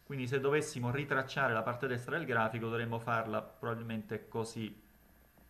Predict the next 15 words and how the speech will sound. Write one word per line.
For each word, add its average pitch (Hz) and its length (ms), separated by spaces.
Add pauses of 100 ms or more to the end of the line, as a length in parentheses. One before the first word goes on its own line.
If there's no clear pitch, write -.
(3750)
Corrisponde 147 520
con 135 100
quella 143 180
che 143 40
avevamo 143 220
disegnato 156 480
prima, 120 440
semplicemente 131 480
viene 120 220
meglio 127 300
rispettata 123 580
la 113 100
posizione 110 600
del 104 140
minimo. 104 560